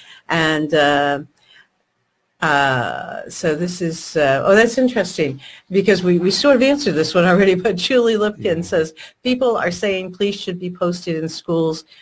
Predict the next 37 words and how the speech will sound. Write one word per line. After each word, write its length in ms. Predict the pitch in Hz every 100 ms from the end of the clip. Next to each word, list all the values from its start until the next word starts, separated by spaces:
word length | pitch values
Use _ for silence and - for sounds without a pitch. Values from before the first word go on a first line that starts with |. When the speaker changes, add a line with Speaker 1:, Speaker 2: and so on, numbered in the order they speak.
| _ -
Speaker 1:
What 180 | 170
do 100 | 170
you 100 | 160
think?" 400 | 151 175 175 180
And 260 | 160 147 147 - - - _ - - - -
Speaker 2:
Yeah, 220 | 147 147
it's 160 | 123 117
really 240 | 131 135
what 180 | 123 135
we 120 | 131
believe 420 | 131 127 143 135
in, 200 | 95 87 87 95
and 220 | 95 98
it's, 300 | 92 - -
it's 160 | -
a 40 | 87
great 240 | 104 101
question 380 | - 113 110 95
by 180 | 85 82
Julie, 560 | 95 110 110 90 85 95
um, 420 | 90 87 85 82 _
or 120 | 98 87
comment. 480 | 107 117 110 85 - _ _ _ _ _ _ _ _ -
Like 220 | 135 107
I 80 | 117
said, 340 | 113 131 98
you 60 | 101
know, 300 | 95 90 85 _ _ _ _ _ -
a 60 | 127
tragedy 540 | - 113 123 123 117
like 240 | 101 92 101
this 160 | -
happens. 540 | - 85 90 82 85 92
It 100 | 95
makes 220 | 98 101
everybody 380 | 95 90 90 87
think 420 | - 90 69